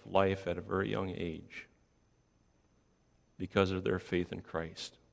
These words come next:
And here we stand, Lord, in your power and in your might.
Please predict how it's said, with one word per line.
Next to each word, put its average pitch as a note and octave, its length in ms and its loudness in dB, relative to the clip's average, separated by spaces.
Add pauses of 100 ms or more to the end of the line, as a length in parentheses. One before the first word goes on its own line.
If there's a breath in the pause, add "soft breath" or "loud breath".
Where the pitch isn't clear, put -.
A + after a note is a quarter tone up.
(2000)
And F#2+ 120 0
here B2 180 8
we A#2+ 140 8
stand, G#2 500 2
Lord, - 320 -8 (2500)
in A2 180 4
your G#2 140 4
power F2 500 2
and F2 100 -2
in G2 120 0
your F#2+ 160 2
might. F2+ 440 -8